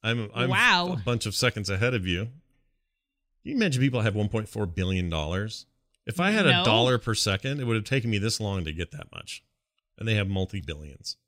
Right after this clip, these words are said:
Speaker 2: And not spend any between then and now. <laughs>
Speaker 1: 'Cause they're a-holes. Billionaires are jerks sometimes. Not always. Sometimes they're Bill Gates. A lot of times they're Jeffrey Epstein, which I will not get into.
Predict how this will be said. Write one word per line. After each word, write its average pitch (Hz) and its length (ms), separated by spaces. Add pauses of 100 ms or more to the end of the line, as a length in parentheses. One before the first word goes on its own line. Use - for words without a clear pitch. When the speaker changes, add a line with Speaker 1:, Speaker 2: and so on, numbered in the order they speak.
(440)
Speaker 2:
And 202 340
not 180 280
spend 196 340
any 170 200
between 160 440
then 151 200
and 147 100
now. 151 240 (260)
<laughs> - 300
Speaker 1:
'Cause - 140
they're 80 180
a-holes. 82 480
Billionaires 82 480
are 76 60
jerks 85 380
sometimes. 87 500
Not 147 120
always. 80 320
Sometimes 117 400
they're 98 100
Bill 87 200
Gates. 80 440
A - 40
lot 107 200
of 98 100
times 87 260
they're 80 280 (880)
Jeffrey 85 360
Epstein, 69 400
which 67 160
I 69 80
will 67 120
not 69 200
get 71 120
into. 87 320